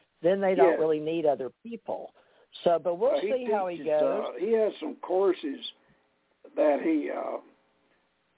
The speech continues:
Speaker 2: signs people up for on, uh, remote viewing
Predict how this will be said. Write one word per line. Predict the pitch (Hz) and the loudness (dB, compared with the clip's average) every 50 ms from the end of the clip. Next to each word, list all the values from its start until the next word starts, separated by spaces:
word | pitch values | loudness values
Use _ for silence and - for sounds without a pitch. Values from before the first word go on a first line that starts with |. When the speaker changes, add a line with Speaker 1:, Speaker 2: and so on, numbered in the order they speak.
| - - - | -20 -8 -2
Speaker 2:
signs | - 165 160 151 147 139 139 - | 2 4 4 4 4 2 0 -2
people | - 180 175 156 - 143 143 151 | 0 2 2 2 2 0 2 2
up | 160 170 165 165 _ | 2 2 0 -2 _
for | - 147 139 135 135 139 139 - | -4 -2 -2 0 0 -2 -2 -2
on, | - 139 135 135 131 135 139 | -4 -4 -4 -4 -6 -6 -6
uh, | 131 123 127 131 131 - _ _ _ _ - | -6 -6 -6 -8 -10 -12 _ _ _ _ -4
remote | 135 143 147 151 156 156 160 160 - | 0 0 2 4 6 4 4 4 2
viewing | 117 165 185 196 202 202 196 202 196 180 | 0 0 0 0 0 -2 -4 -8 -10 -12